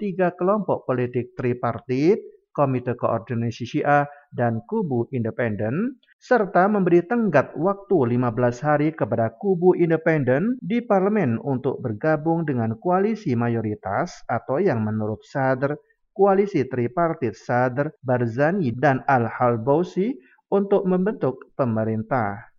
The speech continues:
Ali Al-Fatlawi, salah satu pemimpin Komite Koordinasi Syiah Irak, saat menanggapi statement Sadr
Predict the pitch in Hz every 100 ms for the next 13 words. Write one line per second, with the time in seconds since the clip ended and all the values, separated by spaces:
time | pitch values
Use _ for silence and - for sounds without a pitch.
0 | - _ _ - - 131 123 143 127 120
1 | 135 - 139 147 139 160 247 - - 277
2 | 254 254 233 240 226 180 180 175 180 180
3 | 151 143 151 143 147 135 123 123 120 120
4 | 123 143 135 131 135 - 170 156 127 214
5 | - _ _ _ 123 110 120 117 113 120
6 | 120 120 - 135 131 131 127 123 143 131
7 | 131